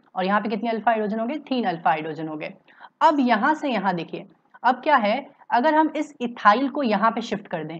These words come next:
इस इथाइल को यहाँ पे शिफ्ट कर दें, तो पॉजिटिव चार्ज यहाँ पे आएगा। तो देखिए कैसा हुआ, ये इथाइल, ये इथाइल यहाँ शिफ्ट हुआ, अब ये वाला हमने बना दिया, ये मिथाइल हमने बना दिया। यहाँ से एक गया है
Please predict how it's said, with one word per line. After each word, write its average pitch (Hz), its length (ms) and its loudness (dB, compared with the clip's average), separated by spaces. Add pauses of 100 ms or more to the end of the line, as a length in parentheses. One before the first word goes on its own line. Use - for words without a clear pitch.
(120)
इस 247 240 -6
इथाइल 202 360 0
को 240 120 -4
यहाँ 208 260 0
पे 208 60 -6
शिफ्ट 196 220 -8
कर 185 80 -6
दें, 180 140 -4
तो 220 80 -4
पॉजिटिव 190 380 -2
चार्ज 220 260 2
यहाँ 214 160 0
पे 240 100 -2
आएगा। 247 260 4 (480)
तो 190 60 -2
देखिए 202 200 0
कैसा 185 220 -2
हुआ, 156 280 -4 (880)
ये 214 200 0
इथाइल, 226 440 2 (160)
ये 208 160 0
इथाइल 220 300 0
यहाँ 214 180 0
शिफ्ट 240 260 -6
हुआ, 240 120 2 (680)
अब 190 200 2
ये 202 160 0
वाला 226 180 6
हमने 226 180 0
बना 208 220 2
दिया, 233 280 0
ये 185 140 -2
मिथाइल 202 340 -2
हमने 202 160 0
बना 190 200 0
दिया। 214 240 -4
यहाँ 185 340 0
से 247 140 -8
एक 208 320 -2
गया 185 160 -2
है 185 140 -2